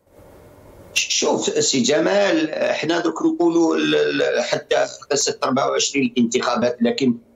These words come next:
حتى الميزانيه تاع السنه الماضيه والميزانيه اللي من قبلها هي مضخمه. لماذا اقول مضخمه؟ لانها هي مبنيه يتم حسابها ويتم حساب الناتج المحلي الاجمالي الجزائري على اساس الانفاق، وكلما انفقنا اكثر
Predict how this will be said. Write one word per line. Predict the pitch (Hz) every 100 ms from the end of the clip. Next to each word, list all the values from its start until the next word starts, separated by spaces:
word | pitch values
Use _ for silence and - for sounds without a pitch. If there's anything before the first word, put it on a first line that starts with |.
| _
حتى | - - -
الميزانيه | 202 202 160 190 190 190 180 165
تاع | - 156
السنه | 160 151 147 175 160
الماضيه | 156 147 143 127 143 185 220
والميزانيه | 220 202 190 175 202 202 214
اللي | 202 196
من | 185
قبلها | 196 202 196 214
هي | 233
مضخمه. | 233 240 240 - 220 190 123 - _ _ _
لماذا | 131 208 240 233
اقول | 214 214 202
مضخمه؟ | 185 180 160 160 190
لانها | 226 247 233 233 208
هي | 220 220
مبنيه | 202 - 214 214 190 170 - -
يتم | 175 - 202 170
حسابها | - 170 - 185 165 - - - - _ _
ويتم | 165 165 - 131 -
حساب | 180 170 - 226 220
الناتج | 170 202 247 208 -
المحلي | 190 175 196 185
الاجمالي | 170 156 165 160
الجزائري | 143 135 165 220
على | 214 226
اساس | 226 - -
الانفاق، | 233 262 - 180 160 - _ -
وكلما | 196 196 285 254 240 226 220
انفقنا | 214 233 190 180 185
اكثر | - 262 277